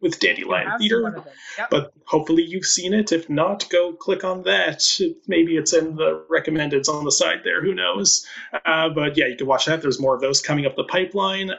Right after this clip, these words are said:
Speaker 1: Uh, we also are very excited to have our Polish reading of Ghosts coming up soon, so
Speaker 2: Mm-hmm.
Speaker 1: stay tuned for that.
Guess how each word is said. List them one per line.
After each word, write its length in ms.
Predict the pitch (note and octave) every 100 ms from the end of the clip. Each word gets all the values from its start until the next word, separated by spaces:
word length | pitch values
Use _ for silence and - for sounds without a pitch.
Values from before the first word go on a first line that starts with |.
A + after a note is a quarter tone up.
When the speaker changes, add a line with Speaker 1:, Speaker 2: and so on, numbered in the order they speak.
| -
Speaker 1:
Uh, 220 | D#3 C#3+ C#3
we 120 | C3+
also 460 | B2+ - B2+ C3 -
are 140 | D3 B2
very 260 | B2 A#2+
excited 480 | A#2+ - D#3 C#3+ D3
to 80 | C#3
have 280 | - F2 -
our 160 | E2+
Polish 400 | - - D2+ -
reading 280 | - E2+ F#2
of 120 | E2
Ghosts 460 | D#2 G#2 G2+ - -
coming 320 | - G#3 G3+
up 160 | G#3+ G#3+
soon, 420 | - A3 G#3 G#3
so 340 | - F#3 D#3+ D#3+
Speaker 2:
Mm-hmm. 200 | E3 E3+
Speaker 1:
stay 280 | - E3+ D3+
tuned 340 | - E3 D#3
for 120 | - D#3+
that. 540 | F3+ A3+ A3+ - -